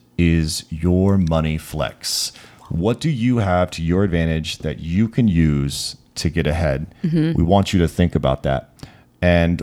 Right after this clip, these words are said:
Speaker 1: one more thing that we're gonna add to our ar-, affluent archive and our little, uh, thing that we're pulling for our database today is play to your advantages.
Speaker 2: Play to your advantages. Everyone has a flex.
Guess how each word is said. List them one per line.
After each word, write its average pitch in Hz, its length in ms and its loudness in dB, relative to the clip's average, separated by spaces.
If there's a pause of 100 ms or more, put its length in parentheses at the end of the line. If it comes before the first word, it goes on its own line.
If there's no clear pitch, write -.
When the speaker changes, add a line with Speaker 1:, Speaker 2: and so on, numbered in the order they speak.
(160)
Speaker 1:
one 98 280 2
more 101 180 4
thing 98 260 0
that 92 120 -2
we're 87 100 -6
gonna 87 240 -4
add 90 260 2
to - 120 0
our 85 180 2
ar-, 90 260 0 (340)
affluent 90 440 0
archive 71 840 -2 (920)
and 85 120 -2
our 78 120 0
little, 76 340 0
uh, 67 420 -2 (480)
thing 90 160 0
that 78 100 0
we're - 80 -6
pulling 80 260 0
for 76 140 -4
our 67 100 -2
database 76 440 -2
today 76 340 0
is 69 420 -2 (220)
play 110 380 2
to - 180 -2
your 90 220 4
advantages. 73 720 -4
Speaker 2:
Play 214 260 2
to 240 180 -6
your 233 120 2
advantages. 190 600 -2 (360)
Everyone 285 300 2
has 226 120 2
a 185 60 0
flex. - 560 -4